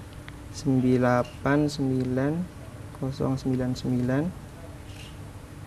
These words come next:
dengan token del-, K delapan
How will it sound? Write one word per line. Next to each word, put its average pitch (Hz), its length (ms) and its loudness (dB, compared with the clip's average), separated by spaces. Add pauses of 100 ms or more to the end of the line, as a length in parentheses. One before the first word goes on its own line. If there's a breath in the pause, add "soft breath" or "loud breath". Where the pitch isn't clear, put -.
(220)
dengan 131 320 8
token 127 520 4 (3500)
del-, 127 480 4 (1500)
K - 80 -4 (480)
delapan 127 680 0